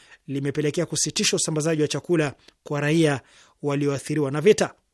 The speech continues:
Mji wa Al Fasher umekumbwa na mapigano makali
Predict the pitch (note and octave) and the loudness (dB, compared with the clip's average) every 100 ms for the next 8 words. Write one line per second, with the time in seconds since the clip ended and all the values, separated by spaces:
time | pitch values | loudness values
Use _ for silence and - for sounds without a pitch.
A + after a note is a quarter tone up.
0 | _ _ - - _ _ G#3 A3 G#3 G3+ | _ _ -20 -20 _ _ 0 2 6 6
1 | G3 F3+ E3 F3 - G3+ F#3 D#3 - _ | 6 2 0 0 2 4 4 0 -12 _
2 | _ - D#3 D#3+ D3+ - G3 F3+ F3 E3+ | _ -4 0 0 2 2 4 6 4 4
3 | C#3 D#3+ D#3 E3 E3 E3+ E3+ - G#3 D#3 | -2 -2 -2 -2 -2 -2 -2 0 2 0